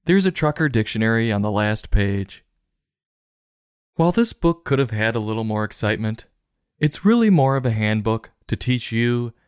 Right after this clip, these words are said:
how to be a trucker, teaching you how to count to eighteen,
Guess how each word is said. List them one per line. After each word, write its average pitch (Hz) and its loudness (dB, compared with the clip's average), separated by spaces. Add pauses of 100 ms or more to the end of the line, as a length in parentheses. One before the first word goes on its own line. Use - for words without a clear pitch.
(260)
how 113 2
to 110 -2
be 110 2
a 110 2
trucker, 95 -6 (580)
teaching 160 0
you 156 -2 (360)
how 214 2
to 214 2
count 185 0
to 170 -2
eighteen, 151 0